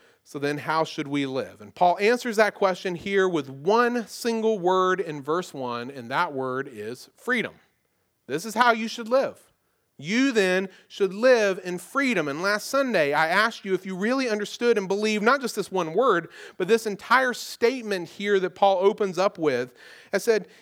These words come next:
you know, you, you didn't have to answer it then, and guess what? You still don't have to answer it today,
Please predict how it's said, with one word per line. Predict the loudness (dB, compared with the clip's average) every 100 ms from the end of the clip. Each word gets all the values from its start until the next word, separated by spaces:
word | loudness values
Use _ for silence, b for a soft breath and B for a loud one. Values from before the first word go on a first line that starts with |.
| B
you |
know, | 0 0
you, | -4 -10
you | -6 -2
didn't | 0
have | 0
to | 0
answer | 0 0 2 0
it | 2
then, | 2 2
and | 2
guess | -2 0
what? | 0 0
You | -6
still | -2 -2
don't | -2 -4
have | -6
to | -4
answer | -4 -2 -4
it | -6
today, | -4 0 2 0